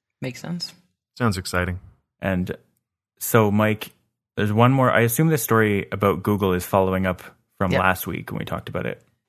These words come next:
Speaker 1: Yeah, so our loyal viewers may remember that last ye-, or last week we talked about the E U, uh, alleging that Google is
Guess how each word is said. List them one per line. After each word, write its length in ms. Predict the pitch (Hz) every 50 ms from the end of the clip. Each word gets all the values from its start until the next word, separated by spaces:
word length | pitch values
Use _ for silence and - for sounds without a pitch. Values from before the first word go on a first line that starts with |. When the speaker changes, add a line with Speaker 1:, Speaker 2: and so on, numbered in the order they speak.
| _ _
Speaker 1:
Yeah, 300 | 160 156 135 107 104 127
so 580 | - - 160 151 143 139 135 135 135 117 - - - - _ _ _ _ _ _ _ _ _ _ _ _ _ _ _ _ _ _
our 280 | 135 135 131 127 127 127
loyal 300 | 127 131 139 139 139 135
viewers 300 | 127 131 127 127 127 120 131
may 140 | 123 120
remember 400 | 123 123 123 123 123 123 123 123
that 320 | 117 117 120 117 113 113 - - - - _ _ _ _
last 500 | - - 127 120 120 123 127 - - -
ye-, 180 | 110 107 - -
or 160 | - 113 123 117
last 320 | 123 131 135 131 - -
week 200 | 127 120 110 -
we 80 | - 123
talked 300 | - 127 120 120 - -
about 360 | 117 120 117 117 113 117 - -
the 80 | 123
E 300 | 120 117 113 - 117 127 123 120 120 120 117
U, 260 | 113 110 110 120 123 - - _ _ _ _ _ _ _ _ _ _ _ _ _ _
uh, 640 | - 117 117 117 113 110 107 98 101 117 - - - - _ _ _ _ _ _ _ _ _ _ _ -
alleging 500 | 139 139 139 139 131 131 135 131 131 127
that 220 | 123 120 120 120 -
Google 380 | - 123 123 120 120 123 120 117
is 260 | 117 113 - -